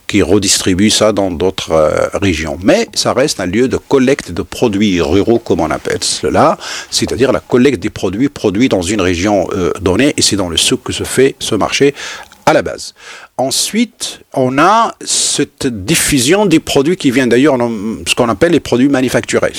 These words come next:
Bon, eh bien, le thé, le sucre, le textile, euh, des produits qui viennent de la ville, pas forcément fabriqués en ville, mais en tout cas, Casablanca reste bien sûr le centre de distribution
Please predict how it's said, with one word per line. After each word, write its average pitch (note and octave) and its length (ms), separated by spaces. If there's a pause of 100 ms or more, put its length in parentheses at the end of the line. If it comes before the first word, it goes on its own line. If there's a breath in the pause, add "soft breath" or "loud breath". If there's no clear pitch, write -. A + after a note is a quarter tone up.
(200)
Bon, - 100 (100)
eh - 80
bien, A2 140
le - 160
thé, C3 240
le - 100
sucre, - 440
le - 60
textile, - 640
euh, E2 120 (380 loud breath)
des A2 100
produits B2+ 380
qui B2+ 140
viennent G2+ 340
de E2+ 80
la G2 100
ville, E3+ 280
pas - 180
forcément G#2+ 380
fabriqués F2+ 420
en D#2 120
ville, C#3+ 240
mais C#3 280
en B2 140
tout A2+ 100
cas, C#3+ 140
Casablanca G2 640
reste A#2 320
bien F2 160
sûr A2+ 220
le E2+ 60
centre - 320
de E2 60
distribution F#2+ 640